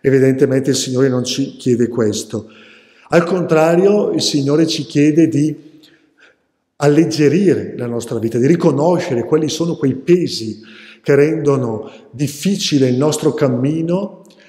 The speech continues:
e di farli abitare da Lui.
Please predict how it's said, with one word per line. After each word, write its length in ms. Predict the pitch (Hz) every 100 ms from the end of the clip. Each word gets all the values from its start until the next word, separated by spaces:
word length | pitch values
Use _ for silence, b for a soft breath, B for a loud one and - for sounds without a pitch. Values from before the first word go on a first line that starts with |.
| b
e 440 | - 139 156 - 123
di 400 | 139 160 - -
farli 380 | - 131 156 160
abitare 480 | 120 113 117 120 117
da 100 | 110
Lui. 420 | 117 104 101